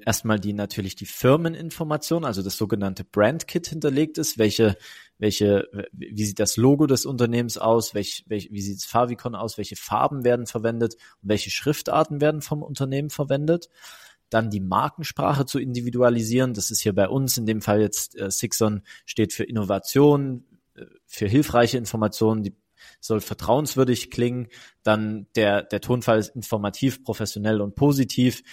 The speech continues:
Wir haben hier unsere Unternehmensmission hinterlegt. Die Unternehmensmission ist ja auch etwas, was bei uns in Stein gemeißelt ist und schon,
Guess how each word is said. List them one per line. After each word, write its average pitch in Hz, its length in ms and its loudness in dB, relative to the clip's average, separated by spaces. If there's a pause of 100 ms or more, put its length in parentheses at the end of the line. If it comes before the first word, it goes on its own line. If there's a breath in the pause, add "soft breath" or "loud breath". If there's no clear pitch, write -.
(460 loud breath)
Wir 104 120 0
haben 107 120 -2
hier 113 160 -2
unsere 107 300 -8
Unternehmensmission 123 880 0
hinterlegt. 117 720 2 (100)
Die 110 120 -6
Unternehmensmission 110 880 0
ist - 120 -4
ja 98 140 2
auch 117 180 2
etwas, 110 340 -2
was 104 140 -2
bei 110 140 2
uns 113 260 -6
in 107 120 -16
Stein 120 360 0
gemeißelt 131 500 2
ist 123 180 -4
und 98 120 -10
schon, 104 280 -8